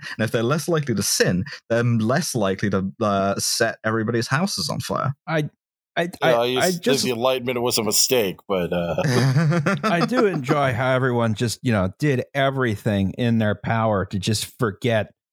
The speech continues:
Speaker 2: or avoid the idea that this was just an accident. Um,
Speaker 1: Yeah.
Speaker 2: everyone runs as far away from any kind of material
Speaker 3: Mm-hmm.
Speaker 2: cause as possible and instead blames it on popery.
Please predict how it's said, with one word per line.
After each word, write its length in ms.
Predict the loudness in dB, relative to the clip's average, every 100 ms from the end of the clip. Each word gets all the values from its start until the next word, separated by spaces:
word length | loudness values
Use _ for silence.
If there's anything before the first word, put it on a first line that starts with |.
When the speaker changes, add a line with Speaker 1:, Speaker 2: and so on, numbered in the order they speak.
| _
Speaker 2:
or 220 | -2 0 0
avoid 800 | -2 -2 0 2 2 0 -2 0
the 140 | 2
idea 680 | 2 0 0 0 2 0 -2 _ _ _ _
that 200 | -2 0
this 180 | 0 0
was 100 | 0
just 240 | -2 0
an 60 | 0
accident. 600 | 0 0 -2 -2 -2 -4 _ _ _ _ _ _ _ -2
Um, 400 | 0 2 0 -2
Speaker 1:
Yeah. 200 | 0 0 -2 _ _ -2
Speaker 2:
everyone 520 | 0 2 2 0 0
runs 400 | 0 2 2 2
as 140 | 0 -2
far 380 | -2 0 2
away 340 | 2 2 2 0
from 180 | 0 0
any 240 | 2 0
kind 340 | 0 0 2 2
of 80 | 2
material 680 | 0 0 0 2 2 0 -2
Speaker 3:
Mm-hmm. 100 | 0
Speaker 2:
cause 380 | 2 2 0 0
as 160 | -2
possible 720 | -2 0 0 0 -2 -2 -2 -6 _ 0
and 160 | 2
instead 400 | 2 0 0 0
blames 400 | 0 0 2 2
it 80 | 0
on 160 | 0 0
popery. 640 | 0 2 0 -2 -2 -4